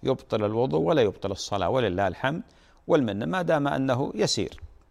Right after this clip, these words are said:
ما دام أنه يسير. أما إذا كان دما فاحشا بحيث أن الإنسان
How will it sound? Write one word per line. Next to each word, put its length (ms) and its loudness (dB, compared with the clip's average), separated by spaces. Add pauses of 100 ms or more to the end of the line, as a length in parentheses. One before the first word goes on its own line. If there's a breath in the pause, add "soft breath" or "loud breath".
(140)
ما 160 2
دام 240 0
أنه 300 -2
يسير. 320 -6
أما 180 -2
إذا 160 0
كان 340 -2
دما 260 0
فاحشا 580 -2 (460 soft breath)
بحيث 240 -2
أن 180 -4
الإنسان 520 -2